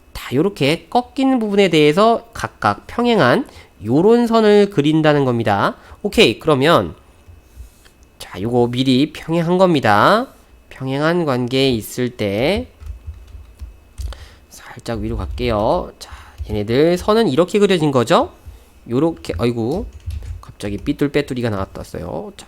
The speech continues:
요거랑 그 다음에 요거랑 그 다음에 또 요렇게 그려지는 겁니다. 좋습니다. 그때 각 여기가 사십 도, 그리고 여기가 삼십이 도, 그리고 여기가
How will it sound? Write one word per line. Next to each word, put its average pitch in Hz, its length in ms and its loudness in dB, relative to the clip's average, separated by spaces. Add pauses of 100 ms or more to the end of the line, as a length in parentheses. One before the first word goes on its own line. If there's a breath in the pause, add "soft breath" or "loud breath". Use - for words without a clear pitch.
(100)
요거랑 165 680 2
그 - 80 -12
다음에 151 640 0 (420 soft breath)
요거랑 139 720 2 (440)
그 - 120 -18
다음에 98 520 -4
또 220 300 0
요렇게 175 720 0
그려지는 127 400 -2
겁니다. 113 460 -2 (300)
좋습니다. 117 540 -6
그때 113 680 -4 (840 loud breath)
각 98 200 -12
여기가 101 360 -4
사십 - 580 -10
도, 113 380 -4 (920)
그리고 98 220 -4
여기가 151 460 0 (360 soft breath)
삼십이 196 580 -4
도, - 160 -8 (1300 loud breath)
그리고 165 600 2 (260 loud breath)
여기가 180 800 0